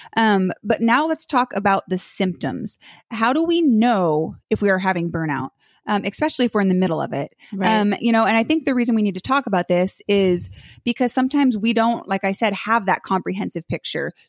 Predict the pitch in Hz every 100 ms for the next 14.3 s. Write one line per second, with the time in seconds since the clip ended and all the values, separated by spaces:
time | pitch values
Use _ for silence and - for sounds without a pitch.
0 | _ 277 254 - - 214 208 202 202 190
1 | 185 190 190 175 - 190 185 190 - 170
2 | - 170 170 - 185 202 208 214 226 277
3 | - - 196 269 185 202 - 190 180 175
4 | 185 220 185 185 180 196 180 180 175 160
5 | 147 110 - 180 - - 160 - - -
6 | - _ _ _ - 190 175 226 262 -
7 | - - - - 220 226 247 320 392 370
8 | 285 269 - 202 202 208 - 208 214 208
9 | 196 - 190 185 180 180 - - - 208
10 | 196 185 - 208 202 202 - 185 175 175
11 | _ _ - 180 - 185 175 185 165 -
12 | - 160 165 180 190 185 180 208 190 190
13 | 185 180 185 175 - 160 - 185 180 170
14 | 175 190